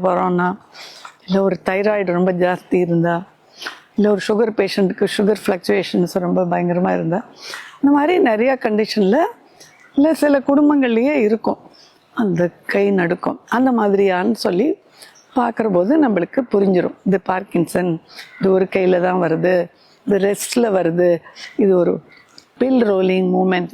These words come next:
சொல்ற மாதிரி ஒரு டிபிக்கல் ட்ரெமர் அப்படின்னு சொல்லி நம்ம தீர்மானம் பண்றோம். பண்ணின அப்புறம் பேஷண்ட் கிட்ட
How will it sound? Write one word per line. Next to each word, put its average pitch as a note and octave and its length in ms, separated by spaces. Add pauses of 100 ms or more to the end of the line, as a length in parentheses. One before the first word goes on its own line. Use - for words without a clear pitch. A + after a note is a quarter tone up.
(160)
சொல்ற F#3 180 (100)
மாதிரி F#3 240
ஒரு A#3+ 160
டிபிக்கல் A3 380 (1120)
ட்ரெமர் G3+ 340 (160)
அப்படின்னு F#3+ 380
சொல்லி G#3 200
நம்ம A3+ 160 (100)
தீர்மானம் F3 460
பண்றோம். - 320 (840)
பண்ணின D4 340
அப்புறம் G#3+ 280 (400)
பேஷண்ட் G#3+ 440
கிட்ட A3 180